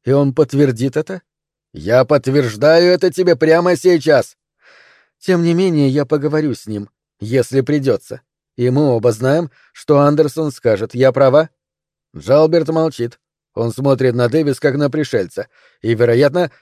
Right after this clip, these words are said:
так и чувствует себя по отношению к ней. Дэвис указывает на стулья. «Ты их считаешь? Или, может,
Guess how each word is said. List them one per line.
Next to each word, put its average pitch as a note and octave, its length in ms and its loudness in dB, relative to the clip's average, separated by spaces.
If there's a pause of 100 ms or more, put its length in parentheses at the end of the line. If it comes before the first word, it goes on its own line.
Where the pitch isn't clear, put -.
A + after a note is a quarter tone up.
(160)
так C#3 240 -4
и E3 60 -2
чувствует C3 460 -4
себя B2 220 2
по B2+ 120 0
отношению A2+ 600 -4
к - 60 -16
ней. F2 260 -16 (440)
Дэвис F3 440 -2
указывает C#3+ 540 -2
на C#3 100 -2
стулья. F2+ 400 -10 (640)
«Ты C#3+ 200 0
их C3 80 -6
считаешь? F3+ 580 -8 (460)
Или, B2+ 180 0
может, C3+ 360 -2